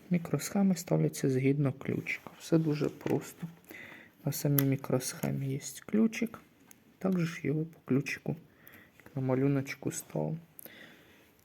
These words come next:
Другу мікросхему точно ж так само теж ставимо по ключику. Але тут вона ключиком уже вверх ставиться.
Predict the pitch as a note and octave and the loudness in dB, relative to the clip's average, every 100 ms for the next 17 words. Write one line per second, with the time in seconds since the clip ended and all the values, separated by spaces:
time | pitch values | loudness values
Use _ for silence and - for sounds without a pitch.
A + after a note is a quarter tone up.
0 | _ - E3+ G#3 G3+ G3 F#3+ - F3+ - | _ 2 6 8 8 6 4 2 0 -2
1 | - F#3 F3 E3 E3+ A3+ A3 E3+ D#3+ - | 2 4 6 4 6 4 6 4 4 4
2 | C#3+ - - F3+ F#3 F3+ E3 E3 E3+ E3 | 0 0 -2 2 4 4 4 4 6 4
3 | E3 - D#3 D#3 D3+ D#3 - D2+ - D2 | -2 2 4 6 2 0 2 0 2 -2
4 | C#2 - - - - E3 - - - - | 0 0 -4 -4 -8 -8 -10 -16 -16 -16
5 | - _ _ - C3+ D3 F#3+ G3+ G3+ F#3 | -20 _ _ 2 4 4 2 4 4 4
6 | - D3 D#3+ - E3 D#3+ - C#3 - C#3 | 2 -2 -2 -2 2 2 0 0 2 2
7 | C3+ A#2 A2+ - - - - C#2 - - | 2 0 0 -4 -10 -2 0 0 -2 -6
8 | - | -6